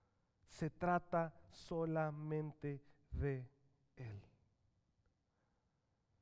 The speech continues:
Y nosotros estamos agradecidos porque Él nos amó, no porque lo merezcamos,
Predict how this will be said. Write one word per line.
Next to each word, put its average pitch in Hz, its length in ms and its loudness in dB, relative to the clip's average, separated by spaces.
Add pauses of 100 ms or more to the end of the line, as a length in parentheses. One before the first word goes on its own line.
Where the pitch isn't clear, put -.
(1200)
Y 143 80 -6
nosotros 139 440 -6
estamos 151 460 0
agradecidos 127 720 -2
porque 135 260 -6
Él 127 100 -4
nos 120 200 -10
amó, 101 240 -10
no 123 160 -6
porque 165 280 0
lo 156 120 2
merezcamos, 185 800 4